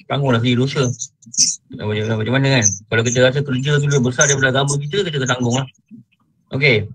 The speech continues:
ramai orang macam tu sekarang ni. Ha, lepas tu kita, kita belajar agama. Agama ni ada hukum dia. Itu semua demi keselamatan. Agama muliakan perempuan.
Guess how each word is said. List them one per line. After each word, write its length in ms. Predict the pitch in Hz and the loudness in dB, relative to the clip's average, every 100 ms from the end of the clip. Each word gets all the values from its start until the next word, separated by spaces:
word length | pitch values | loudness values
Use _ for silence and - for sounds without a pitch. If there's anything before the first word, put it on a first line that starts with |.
| - - _ 104 | -18 -20 _ -8
ramai 240 | 120 127 147 | -2 2 4
orang 160 | 143 | 2
macam 240 | 139 147 151 | 2 -2 -2
tu 160 | 131 117 | -4 -6
sekarang 220 | - 120 | -2 -2
ni. 80 | 113 107 101 - - _ - 240 _ - - | -2 -6 -12 -18 -20 _ -20 -20 _ -18 -14
Ha, 160 | 87 | -14
lepas 140 | 95 104 | -10 -10
tu 80 | - 143 | -6 -4
kita, 80 | |
kita 160 | 135 135 | 0 2
belajar 220 | 131 131 | 2 4
agama. 400 | 131 151 165 123 110 - - - - - | 4 2 2 0 -2 -8 -12 -12 -12 -14
Agama 240 | 95 117 135 | -8 -4 0
ni 80 | 147 | 0
ada 80 | 135 | 0
hukum 320 | 143 143 143 | -4 -4 -2
dia. 320 | 143 117 104 - - _ _ | 0 -2 -4 -10 -20 _ _
Itu 240 | 127 190 185 | -8 -6 -4
semua 240 | 175 190 | -2 -2
demi 240 | 160 180 | -2 -2
keselamatan. 720 | 160 160 156 156 156 120 104 - _ _ - | 0 0 0 2 2 2 -4 -10 _ _ -16
Agama 480 | - 120 143 170 175 | -6 0 0 0 0
muliakan 480 | 147 156 156 156 | 0 0 0 0
perempuan. 360 | 156 151 151 98 | 0 -2 0 0